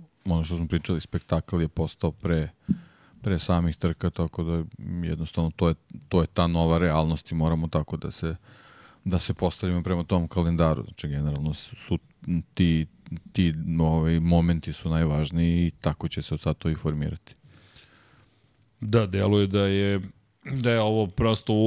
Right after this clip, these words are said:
Speaker 2: uvodu ono sledeće, međutim ja ću se vratiti na Kale Arovamperu i njegovo pitanje, to jest njegovu,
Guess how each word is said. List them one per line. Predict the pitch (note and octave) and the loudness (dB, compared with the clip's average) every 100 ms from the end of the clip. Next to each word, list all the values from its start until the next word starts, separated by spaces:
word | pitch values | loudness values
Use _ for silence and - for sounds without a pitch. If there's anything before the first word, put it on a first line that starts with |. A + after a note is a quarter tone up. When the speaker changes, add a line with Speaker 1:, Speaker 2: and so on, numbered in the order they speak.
| A#2+ | 6
Speaker 2:
uvodu | A2+ G2 G#2 | 4 0 0
ono | G2+ G2+ | 0 0
sledeće, | F#2+ G2+ G2 F2+ F2 | 0 2 2 0 -2
međutim | F2+ F#2 F2+ G2 | -4 -2 -2 -4
ja | F#2 | -4
ću | |
se | - F#2+ | -2 0
vratiti | F#2+ F#2+ - | 0 -2 -4
na | F#2 | -4
Kale | - F#2+ F#2+ F2 | -2 -2 0 0
Arovamperu | E2+ E2+ E2+ E2 F2 E2+ G2 B2 - _ _ _ _ _ - | 0 -2 -4 -6 -6 -4 -4 -6 -8 _ _ _ _ _ 0
i | G2+ G2 F2+ | 2 2 0
njegovo | G2 F#2 G2 F#2 | -2 0 -2 -4
pitanje, | G2 E2 - G2+ F#2+ | -8 -6 -2 0 0
to | F2 G2+ | 0 -2
jest | - | 0
njegovu, | G2 F2+ F#2+ F2+ | 0 2 0 0